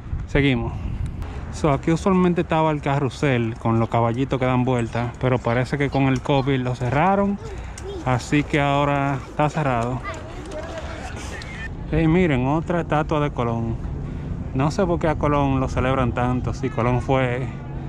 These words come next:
un patán que masacró muchísima gente. Pero bueno, whatever. Aquí hay otra estatua de, ¿quién es este tipo?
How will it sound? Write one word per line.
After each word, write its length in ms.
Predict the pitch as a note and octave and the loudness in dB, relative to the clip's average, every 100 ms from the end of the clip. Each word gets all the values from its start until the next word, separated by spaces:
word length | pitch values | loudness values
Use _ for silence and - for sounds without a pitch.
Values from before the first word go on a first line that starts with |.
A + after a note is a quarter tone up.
| - - - | -8 -4 2
un 160 | D3+ | 4
patán 400 | C#3+ C#3 C#3+ C#3 | 4 0 2 0
que 80 | C3 | 0
masacró 720 | C3 B2 C3 C3+ C3+ C3 B2 - | 0 0 0 2 2 2 0 -2
muchísima 420 | B2+ C#3 C3+ C3+ | -2 0 2 2
gente. 400 | B2 B2 A#2 - - - - - - - - - - E3+ | 2 2 0 -4 -8 -8 -8 -8 -8 -8 -8 -8 -4 0
Pero 340 | F3+ E3+ D3 - | 2 2 0 0
bueno, 260 | B2 A2 - - - - - - - - - - - - - B2 | 0 0 -4 -6 -4 -4 -2 -2 -4 -6 -8 -8 -8 -8 -6 0
whatever. 580 | C3 E3+ D3 C3 C3 B2+ - - - - - - - - - - | 2 2 2 0 -4 -8 -12 -12 -12 -12 -12 -12 -14 -12 -12 -4
Aquí 240 | C3+ - F#3+ | -4 2 4
hay 100 | F3 | 4
otra 220 | E3+ E3 | 4 0
estatua 560 | D3+ D3+ D#3 D#3 C#3 C3+ | 2 0 0 0 0 0
de, 500 | B2+ A#2+ A#2 A#2 A#2+ - - - - | -2 -2 -4 -6 -6 -10 -14 -14 -4
¿quién 220 | B3 G#3+ | 2 4
es 180 | C3+ C3 | 4 2
este 160 | B2 | 0
tipo? 460 | A#2+ C3 B2 - | 0 0 0 -2